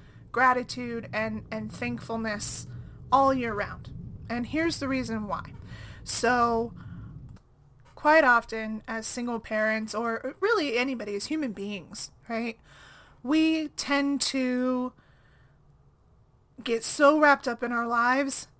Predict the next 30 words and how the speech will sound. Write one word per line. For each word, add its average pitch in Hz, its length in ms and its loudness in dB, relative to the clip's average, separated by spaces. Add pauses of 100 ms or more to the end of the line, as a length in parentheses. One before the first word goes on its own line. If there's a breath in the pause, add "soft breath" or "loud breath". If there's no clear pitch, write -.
(180)
and 247 200 -2
the 247 60 -4
things 254 420 -2
that 240 200 -2
maybe 240 300 -4
are 233 80 0
going 247 380 -2
wrong, 247 540 2 (180)
or 240 80 -4
the 247 100 -2
things 247 340 -2
that 226 140 -2
we 254 120 -4
wish 254 320 -2
we 262 100 -2
had 233 260 0
that 214 120 -6
we 220 80 -6
didn't 240 320 -4
have, 247 540 2 (440 loud breath)
or 220 360 0
in 226 440 -4
all 240 200 -2
of 226 180 -6
the 233 420 -2 (320 soft breath)
problems 254 1080 6 (320 soft breath)
or 226 240 -2
stress - 800 0 (200 loud breath)
or 240 160 0
drama, 247 720 4